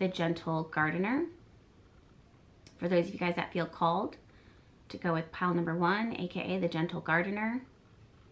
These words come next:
Pile number two will be Encouragement with two giraffes.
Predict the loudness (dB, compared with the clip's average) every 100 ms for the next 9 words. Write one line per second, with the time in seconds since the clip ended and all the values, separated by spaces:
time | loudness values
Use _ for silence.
0 | -20 -20 -20 -20 -20 -20 -20 -20 -20 -12
1 | 0 2 4 2 0 -6 -2 2 4 4
2 | 2 0 0 2 2 2 2 -2 -4 -14
3 | -20 -20 -2 0 0 0 -2 -2 -2 0
4 | 0 -2 -18 -20 -20 -8 -8 -8 -6 -2
5 | 0 2 0 0 -2 -10